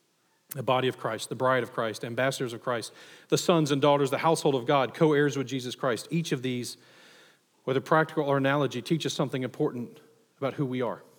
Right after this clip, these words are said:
And as we're looking at false shepherds and fake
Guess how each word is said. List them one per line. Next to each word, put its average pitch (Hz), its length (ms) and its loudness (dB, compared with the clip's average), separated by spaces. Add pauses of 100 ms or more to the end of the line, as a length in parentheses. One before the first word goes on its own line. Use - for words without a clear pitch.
(1300)
And 117 160 -12 (880)
as 143 180 4
we're 156 140 4
looking 165 360 4
at 135 100 0
false - 500 0 (280)
shepherds 139 600 0
and 127 260 -4 (320)
fake - 580 -4